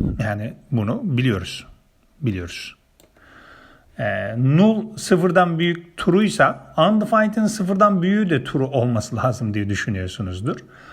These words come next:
Ama değil. Undefined. Şöyle bakıyorsunuz. Null sıfırdan büyük true.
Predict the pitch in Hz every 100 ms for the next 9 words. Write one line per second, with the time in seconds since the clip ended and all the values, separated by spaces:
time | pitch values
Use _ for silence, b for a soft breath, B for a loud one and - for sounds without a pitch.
0 | B B 147 165 131 113 147 139 226 -
1 | - - _ _ 131 127 117 - 107 185
2 | - - - - 104 107 - - - 113
3 | 123 110 - 117 135 131 - - 123 110
4 | 143 180 - - 107 147